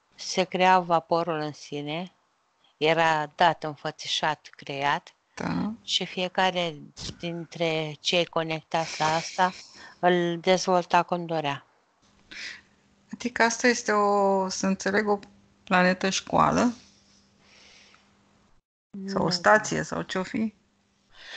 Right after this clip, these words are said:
Speaker 1: Este o planetă călcâi.
Speaker 2: Mm.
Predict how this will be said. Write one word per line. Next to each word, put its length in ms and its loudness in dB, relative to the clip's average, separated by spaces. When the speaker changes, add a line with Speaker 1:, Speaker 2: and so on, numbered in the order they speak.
Speaker 1:
Este 300 -2
o 100 6
planetă 580 0
călcâi. 680 -6
Speaker 2:
Mm. 240 4